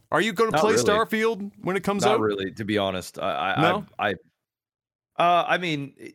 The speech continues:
Speaker 2: it, it piques
Speaker 1: If
Speaker 2: my
Speaker 1: it turns,
Speaker 2: interest.
Speaker 1: if it turns
Speaker 2: If it
Speaker 1: out to be
Speaker 2: But I'll
Speaker 1: at
Speaker 2: play,
Speaker 1: least
Speaker 2: I'd rather
Speaker 1: decent.
Speaker 2: play it on the P C than, than on the Xbox,
Speaker 1: True.
Speaker 2: right? So
Speaker 1: True.
Speaker 2: I
Speaker 1: True.
Speaker 2: probably still won't play it on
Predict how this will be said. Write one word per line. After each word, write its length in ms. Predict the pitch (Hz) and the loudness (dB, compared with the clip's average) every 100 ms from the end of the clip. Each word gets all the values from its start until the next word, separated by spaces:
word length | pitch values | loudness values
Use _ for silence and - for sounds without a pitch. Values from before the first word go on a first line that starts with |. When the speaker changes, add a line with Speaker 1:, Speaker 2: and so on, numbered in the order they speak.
| _ | _
Speaker 2:
it, 200 | - - _ _ _ _ _ _ _ _ _ _ _ - | -20 -20 _ _ _ _ _ _ _ _ _ _ _ -8
it 120 | 123 | -4
piques 180 | 147 175 | 0 0
Speaker 1:
If 100 | - | 2
Speaker 2:
my 100 | 110 | 0
Speaker 1:
it 60 | |
turns, 360 | 120 180 180 151 | 2 0 0 -2
Speaker 2:
interest. 180 | - - | -4 -2
Speaker 1:
if 120 | 175 | 0
it 100 | 185 | 0
turns 280 | - 180 143 | 0 0 2
Speaker 2:
If 40 | |
it 40 | 175 | 0
Speaker 1:
out 80 | 175 | 0
to 80 | |
be 320 | 151 160 147 117 _ _ _ _ _ _ - | 2 4 2 -2 _ _ _ _ _ _ 0
Speaker 2:
But 100 | 143 | 2
I'll 100 | 147 | 2
Speaker 1:
at 80 | 156 | 4
Speaker 2:
play, 160 | 156 | 4
Speaker 1:
least 160 | 151 - | 4 2
Speaker 2:
I'd 120 | 135 | -2
rather 220 | 127 147 143 | 0 2 2
Speaker 1:
decent. 180 | 143 139 | 2 -2
Speaker 2:
play 80 | |
it 60 | 120 | -2
on 80 | 110 | -4
the 80 | 95 | -6
P 200 | - 101 | -8 -8
C 320 | - 113 95 | -4 -4 -4
than, 360 | 82 82 78 | -6 -8 -12
than 140 | 87 85 | -10 -8
on 140 | 82 | -8
the 100 | 82 | -6
Xbox, 520 | 82 - - 65 - | -8 -8 -6 -6 -6
Speaker 1:
True. 300 | - 143 139 | -4 -2 -2
Speaker 2:
right? 140 | 170 - | -4 -8
So 480 | 80 80 82 80 80 | -6 -4 -4 -4 -2
Speaker 1:
True. 300 | 127 143 180 _ - | -2 -2 -6 _ -10
Speaker 2:
I 80 | 87 | -8
Speaker 1:
True. 160 | - | -2
Speaker 2:
probably 260 | 127 104 98 | -2 -2 -6
still 200 | - 113 | -4 -4
won't 220 | 98 92 | -4 -6
play 200 | - 101 | -4 -4
it 60 | 92 | -2
on 260 | 90 85 | -4 -8